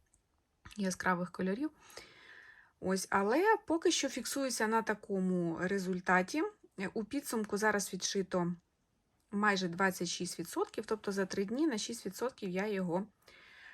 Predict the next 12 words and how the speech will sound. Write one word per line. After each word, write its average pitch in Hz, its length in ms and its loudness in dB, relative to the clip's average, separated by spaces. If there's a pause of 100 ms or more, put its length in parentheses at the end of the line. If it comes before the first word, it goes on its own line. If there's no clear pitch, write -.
(180)
а, 156 420 -2
підростила. 190 760 -2 (1800)
Беруся 233 680 2
сьогодні, 202 720 0
сьогодні 202 460 -2
буде 180 300 0
четвертий 175 640 -4
вишивальний 233 640 0
день 254 320 -6
з - 80 -6
цього 262 280 -6
сету, 254 480 -4